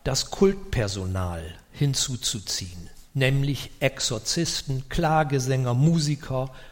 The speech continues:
und Wahrsager. Von Baumeistern und Architekten ist in keiner Schrift etwas überliefert,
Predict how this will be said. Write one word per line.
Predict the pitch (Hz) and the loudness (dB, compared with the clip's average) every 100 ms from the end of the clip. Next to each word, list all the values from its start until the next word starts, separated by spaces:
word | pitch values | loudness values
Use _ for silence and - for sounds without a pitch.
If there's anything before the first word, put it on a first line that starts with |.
| - - | -20 -2
und | 143 135 110 | 0 0 0
Wahrsager. | 101 98 101 92 85 80 80 - - - - - - - | 0 0 -4 -4 -8 -12 -14 -16 -20 -20 -20 -20 -20 -6
Von | - 113 117 | -2 0 2
Baumeistern | 160 208 143 113 110 - 110 | 4 4 2 0 -2 -4 -4
und | 110 - | -6 -2
Architekten | 120 - 120 - 175 - - 123 | -2 -2 -6 -2 -2 -2 -4 -4
ist | - 131 127 | -4 -6 -6
in | 117 | -6
keiner | - 151 151 | -2 -2 0
Schrift | 143 - 151 - | -2 -2 -4 -6
etwas | - 127 135 123 - | -8 -6 -4 -4 -4
überliefert, | 120 120 127 110 - 87 | -4 -2 -2 -2 -6 -6